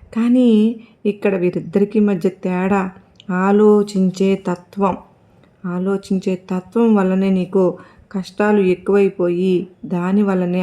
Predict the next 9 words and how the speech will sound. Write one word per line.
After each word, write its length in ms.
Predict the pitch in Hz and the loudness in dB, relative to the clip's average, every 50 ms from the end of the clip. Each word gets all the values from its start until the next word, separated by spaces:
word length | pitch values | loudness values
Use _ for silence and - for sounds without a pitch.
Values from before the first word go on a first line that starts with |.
| 180 175 | -2 -2
ఆలోచన 480 | 170 180 190 196 208 202 208 196 190 190 185 | -2 0 2 2 2 0 0 -2 -2 -2 -2
జ్ఞానం 480 | 160 151 165 175 180 180 185 196 190 185 | -2 -4 -2 -2 -2 0 0 0 0 0
అనేది 340 | 180 175 175 175 175 165 185 180 | 0 0 -2 -2 0 0 0 -2
తగ్గిందమ్మా. 800 | - 180 170 147 139 - 196 196 196 190 180 170 170 170 170 170 165 - - - _ _ _ _ _ _ _ _ _ _ _ - | -2 -4 -6 -4 0 2 4 4 4 2 2 0 -2 -4 -4 -6 -6 -10 -14 -20 _ _ _ _ _ _ _ _ _ _ _ -2
నీ 180 | 208 202 214 220 233 | 2 4 4 4 4
యొక్క 240 | 233 233 226 226 - 196 | 4 2 2 0 -2 -6
సమస్యలన్నింటికీ 1080 | 196 - 185 180 190 196 190 - 208 190 190 185 185 190 202 220 220 214 214 190 - 196 190 | -4 -2 -2 0 0 -2 0 0 0 2 2 2 2 4 6 6 6 4 2 2 0 0 0
కూడా 320 | - 190 185 190 196 190 180 175 - - _ _ _ _ _ _ - | 0 -2 0 0 0 -2 -4 -6 -8 -18 _ _ _ _ _ _ -2
నీ 200 | 196 202 214 | 2 4 4